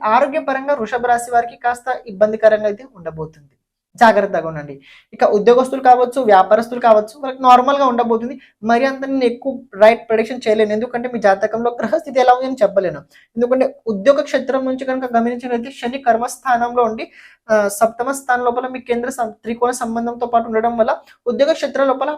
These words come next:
పర్వాలేదు, బాగానే ఉంటుంది. మీరు అనుకున్న ప్రణాళికలు సరిగ్గా వర్కౌట్ అవ్వడం వ-, వర్కౌట్ అవ్వలేకపోవడం వల్ల కాస్త కోపం అయితే పెరగబోతుంది. And ఇంకో పాయింట్ ఏంటంటే జీవితం పట్ల ఆసక్తి ఎక్కువ లేకపోవడం వల్ల మనసు మనస్సు లోపల ఒక చిన్న ఆందోళన, భయం, భయం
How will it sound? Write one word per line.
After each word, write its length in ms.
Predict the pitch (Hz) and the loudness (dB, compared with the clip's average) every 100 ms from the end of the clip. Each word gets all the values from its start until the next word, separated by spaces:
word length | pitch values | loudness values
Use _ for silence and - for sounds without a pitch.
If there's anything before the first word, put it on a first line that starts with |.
| - | 2
పర్వాలేదు, 340 | 240 240 277 247 214 | 2 2 -2 0 2
బాగానే 220 | 233 294 247 | 2 2 0
ఉంటుంది. 340 | 208 208 220 349 - _ - | -2 -6 -6 -8 -14 _ -4
మీరు 160 | 269 214 | 0 2
అనుకున్న 280 | 226 240 320 311 | 2 2 0 2
ప్రణాళికలు 460 | 233 240 254 277 277 262 | 0 -2 -2 -2 -4 -4
సరిగ్గా 280 | 240 247 240 | -2 0 0
వర్కౌట్ 280 | 214 269 254 | 0 0 0
అవ్వడం 240 | 226 240 240 | 0 0 0
వ-, 120 | 214 - - 208 | -2 -4 0 4
వర్కౌట్ 320 | 220 277 277 - | 4 2 -4 -4
అవ్వలేకపోవడం 640 | 202 247 294 277 240 208 196 | 0 2 0 0 0 0 0
వల్ల 120 | 269 - _ - | -4 -8 _ -6
కాస్త 360 | 294 - 269 254 | -6 -2 0 0
కోపం 320 | 262 254 262 254 | 0 -2 0 0
అయితే 160 | 240 220 _ - | -2 -6 _ -2
పెరగబోతుంది. 600 | 220 214 180 165 147 139 _ - - | 4 4 4 -4 -12 -18 _ -20 -10
And 80 | 277 | -6
ఇంకో 160 | 269 311 311 | -2 0 4
పాయింట్ 200 | 302 302 | 4 2
ఏంటంటే 220 | 285 294 247 | -6 -8 -6
జీవితం 280 | 247 262 294 | -4 -2 -4
పట్ల 200 | 285 277 - 208 | -2 -4 -6 -6
ఆసక్తి 540 | 226 - 302 294 349 370 | -8 -4 -6 -6 -14 -8
ఎక్కువ 280 | 233 - 339 | -8 -4 0
లేకపోవడం 560 | 254 240 233 247 233 196 | 0 0 0 2 2 0
వల్ల 160 | 190 - - _ 202 | -2 -4 -8 _ -4
మనసు 360 | 240 285 277 | -2 -2 -4
మనస్సు 160 | 330 330 | -2 2
లోపల 340 | 320 311 302 | 2 2 0
ఒక 140 | 302 302 - | 0 -4 -12
చిన్న 240 | 262 247 262 - | -10 -6 -6 -4
ఆందోళన, 500 | 196 226 233 226 233 269 _ | -2 -2 -2 -2 -4 -8 _
భయం, 300 | 175 175 196 202 | -8 -6 -4 -2
భయం 180 | 214 | -2